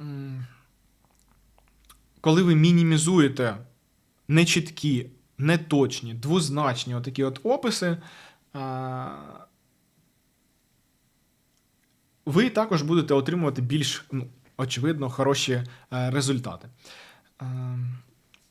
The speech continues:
keep context, е,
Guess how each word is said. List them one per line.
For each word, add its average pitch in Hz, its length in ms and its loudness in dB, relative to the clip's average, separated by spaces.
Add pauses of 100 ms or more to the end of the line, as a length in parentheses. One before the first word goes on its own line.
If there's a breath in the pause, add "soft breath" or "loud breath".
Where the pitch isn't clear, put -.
(2250)
keep 160 200 -2
context, 226 600 0 (480 loud breath)
е, 139 520 -2